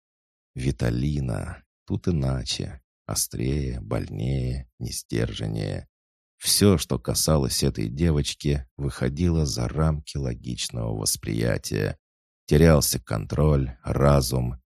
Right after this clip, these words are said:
не хватало выдержки. Да какая нахер выдержка? Его выворачивало наизнанку от мысли, что она рядом, что она в его доме, в его постели. Да-да, в его.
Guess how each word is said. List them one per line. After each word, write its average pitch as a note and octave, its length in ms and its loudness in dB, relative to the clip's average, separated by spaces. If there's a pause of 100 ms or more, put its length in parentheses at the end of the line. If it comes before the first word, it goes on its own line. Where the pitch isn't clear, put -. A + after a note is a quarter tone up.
(120)
не C#2 100 -4
хватало A#1 520 0
выдержки. B1+ 880 -2 (560)
Да D#2+ 100 0
какая A#2 520 4
нахер G2+ 320 4 (140)
выдержка? E2 920 0 (380)
Его D#2 340 6
выворачивало E2 920 6
наизнанку D#2 840 2
от G1+ 160 -4
мысли, C#2+ 520 0
что - 280 -2
она C#2+ 260 2
рядом, C2+ 600 2 (120)
что - 260 -4
она D#2 280 4
в C#2 60 -4
его C2 300 -2
доме, A#1+ 680 0 (220)
в C2 60 -10
его C2+ 320 2
постели. A1+ 920 -2 (460)
Да-да, E2+ 480 2
в - 80 -8
его. A#1+ 680 0